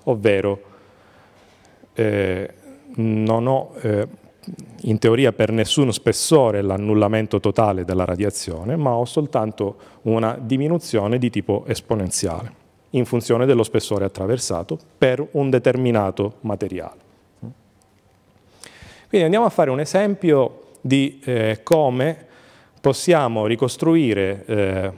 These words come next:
un'immagine, diciamo, in sezione partendo dalle proiezioni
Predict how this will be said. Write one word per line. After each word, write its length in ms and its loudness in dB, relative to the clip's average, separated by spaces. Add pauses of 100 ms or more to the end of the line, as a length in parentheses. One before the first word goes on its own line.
(140)
un'immagine, 960 0
diciamo, 520 0
in 140 -2
sezione 760 0 (360)
partendo 720 2
dalle 300 2
proiezioni 920 0